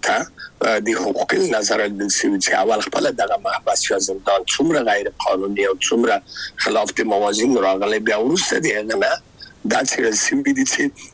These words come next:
دلته هم زندان وجود درلوده او ما هڅه کړې ده چې هلته حد اقل ارقام پیدا کړم. متاسفانه دغه زندانیانو ته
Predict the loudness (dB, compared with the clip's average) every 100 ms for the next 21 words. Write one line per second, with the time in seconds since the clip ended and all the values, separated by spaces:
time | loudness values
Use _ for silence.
0 | -8 -2 -2 0 0 0 0 -2 0 0
1 | 2 0 0 -2 0 2 2 2 2 0
2 | -6 -8 -2 0 2 0 0 -2 -2 0
3 | 0 0 0 0 0 0 -2 0 0 0
4 | -2 0 -2 -2 -4 -2 -2 -2 -2 -6
5 | -8 -4 -2 -2 0 0 -2 -6 -20 -20
6 | -12 -2 0 2 0 0 0 2 2 2
7 | 0 -2